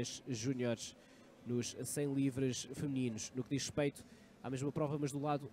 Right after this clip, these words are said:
feminino, o melhor entre os séniores, com quarenta e nove sessenta e um, foi o João Padrela, Naval do Funchal, e o segundo melhor foi o Diogo Lebre, do Algés, quarenta e nove setenta e dois, os dois únicos abaixo dos cinquenta segundos. Mas para a luta do, para o título,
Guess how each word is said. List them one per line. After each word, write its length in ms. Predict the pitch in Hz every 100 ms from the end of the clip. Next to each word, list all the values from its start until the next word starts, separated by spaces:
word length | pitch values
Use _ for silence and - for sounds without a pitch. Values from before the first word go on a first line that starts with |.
| -
feminino, 560 | - 175 175 185 170 113 120
o 80 | 123
melhor 260 | 139 151
entre 220 | 147 143
os 80 | 139
séniores, 580 | 160 147 139 120 - - -
com 120 | 127
quarenta 280 | 127 135 131
e 20 |
nove 160 | 143 135
sessenta 240 | - 143
e 60 | 143
um, 40 |
foi 140 | 143 156
o 20 |
João 160 | 160 160
Padrela, 420 | 147 139 147 175 - - - -
Naval 220 | 135 143
do 60 | 143
Funchal, 480 | 143 139 135 143 -
e 80 | 156
o 40 |
segundo 200 | 139 151
melhor 180 | 147 139
foi 140 | 151 143
o 20 |
Diogo 240 | 147 135
Lebre, 220 | 135 135
do 100 | 139
Algés, 320 | 135 135 139 -
quarenta 300 | 160 151 151
e 20 |
nove 160 | 139
setenta 160 | - 143
e 40 |
dois, 240 | 139 135 135
os 180 | 127 113
dois 260 | 147 135
únicos 260 | 143 139 127
abaixo 320 | 135 131 - - - - -
dos 160 | 143
cinquenta 280 | 151 160 160
segundos. 440 | - 160 170 - - - - - - - - - - - - - - - - -
Mas 160 | 185 -
para 200 | 202 180
a 20 |
luta 340 | 170 196 175
do, 480 | 147 151 147 147 135 135
para 120 | 170
o 40 |
título, 320 | 156 151 160